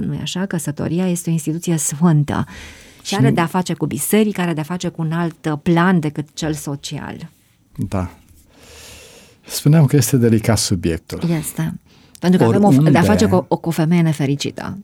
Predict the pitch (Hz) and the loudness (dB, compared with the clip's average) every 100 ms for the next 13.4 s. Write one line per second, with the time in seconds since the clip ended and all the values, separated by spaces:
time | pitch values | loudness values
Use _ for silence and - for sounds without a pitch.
0 | - 110 110 - 113 143 147 110 - 98 | -2 2 2 0 2 4 4 0 0 -6
1 | - 113 110 - 95 - _ _ 113 98 | 0 0 0 0 -2 -2 _ _ -2 0
2 | 90 87 90 92 101 131 131 _ _ _ | 2 0 -4 -6 -4 -4 -6 _ _ _
3 | _ _ - 98 - 107 110 - 80 95 | _ _ -2 -2 0 0 0 0 0 -2
4 | - - _ _ _ _ _ _ _ _ | -8 -12 _ _ _ _ _ _ _ _
5 | - 117 113 107 120 - 98 - 107 - | -2 0 2 0 -2 -2 -4 -4 -8 -14
6 | - _ _ _ _ _ _ _ - _ | -18 _ _ _ _ _ _ _ -20 _
7 | _ _ - 113 95 - 147 123 110 - | _ _ 0 0 0 0 2 4 0 -2
8 | - 113 - 110 - - - - 92 98 | -2 -2 0 -2 -2 -10 -12 -10 -8 -6
9 | 113 143 127 - _ _ - 107 95 92 | -4 -4 -6 -12 _ _ -6 -4 -2 -2
10 | 117 104 - 127 127 123 113 110 107 107 | -2 -2 -2 2 2 2 2 2 4 0
11 | - 98 - - - - - - _ _ | 0 -6 -6 -10 -10 -14 -16 -20 _ _
12 | _ _ _ _ - - - - - 131 | _ _ _ _ -20 -20 -20 -20 -8 -2
13 | 117 113 127 131 | 2 4 4 0